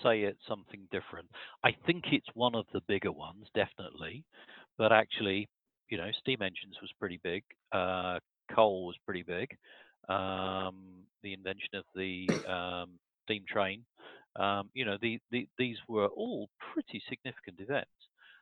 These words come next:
And so I'm reluctant to say that it's necessarily bigger than those. I think it is at least a once in a generation inflection. It's at least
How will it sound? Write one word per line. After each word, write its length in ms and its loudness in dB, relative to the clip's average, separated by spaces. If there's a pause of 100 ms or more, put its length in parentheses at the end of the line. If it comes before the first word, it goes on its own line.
(160)
And 180 4 (100)
so 320 12
I'm 220 10
reluctant 500 4 (140)
to 80 -8 (200)
say 240 8
that 160 0
it's 220 -4
necessarily 1120 2
bigger 260 -8 (100)
than 80 -16 (100)
those. 120 -4 (720)
I 260 8
think 220 -2
it 140 -6
is 180 -6
at 80 -8
least 440 -4
a 60 -2
once 260 -8 (100)
in 80 -14
a 60 -12
generation 580 -10 (160)
inflection. 380 -18 (1400)
It's 180 -10
at 120 -8
least 260 -10